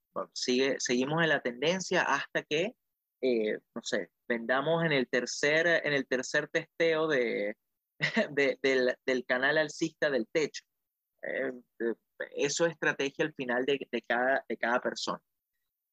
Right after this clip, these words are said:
Eh, y aprovechar esos movimientos. ¿Qué es lo que sucede con, con, o sea, a mí me parece que está muy bien porque el stop loss está basado en, en la, el último testeo y ya cuando él vuelva, cuando él vuelva a caer, cuando él vuelva a testear acá,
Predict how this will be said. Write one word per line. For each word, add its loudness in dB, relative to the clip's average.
Eh, 4
y 0
aprovechar 0
esos -2
movimientos. -2
¿Qué 2
es 4
lo 4
que 0
sucede 0
con, -4
con, -2
o -8
sea, 0
a -2
mí 2
me 0
parece 0
que -8
está -4
muy -2
bien -2
porque -2
el 2
stop -4
loss 0
está -2
basado 0
en, -4
en -2
la, 2
el 2
último 2
testeo -2
y 2
ya 2
cuando 0
él 2
vuelva, 0
cuando 0
él 0
vuelva 2
a -4
caer, 2
cuando -4
él 0
vuelva 2
a 2
testear -2
acá, 0